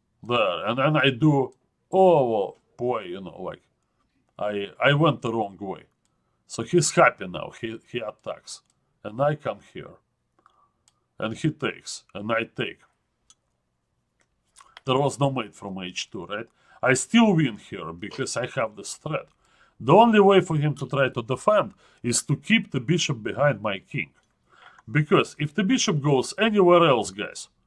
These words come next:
here, I can always attack it with the tempo, and then come to the H file. Of course, blundering checkmate in one is very instructive.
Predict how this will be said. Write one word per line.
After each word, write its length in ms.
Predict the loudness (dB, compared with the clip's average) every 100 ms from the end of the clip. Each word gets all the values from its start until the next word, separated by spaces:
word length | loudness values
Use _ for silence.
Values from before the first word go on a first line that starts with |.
| _ _ _ _ _ _ _ _
here, 360 | 0 2 2 -2 _ -6
I 120 | -2
can 180 | 2 4
always 360 | 4 4 4
attack 500 | 4 2 6 6 6
it 100 | -2 _ _ -6
with 180 | -4 -2
the 100 | -6
tempo, 480 | -8 -12 -12 -20 -16 -12
and 220 | -10 -4
then 300 | -2 -4 -8 _ _ _ -20 _
come 220 | -6 -6
to 100 | -8
the 120 | -10
H 240 | -10 -10 -16
file. 360 | -14 -16 -16 _ _ _ _ _ _ _ _ _ _ _ _ _ _ _ _ _ _ _ _ _ _ _ _ _ _ _ _ _ _ _ _ _ _ _ _ _ -6
Of 200 | -6 6
course, 360 | 10 10 8
blundering 640 | -2 2 4 6 2 -2 -4
checkmate 560 | -8 -8 -8 -10 -8
in 100 | -10
one 300 | -6 -4 -6
is 120 | -8 -14
very 280 | -12 -12
instructive. 640 | -12 -16 -16 -14 -16 _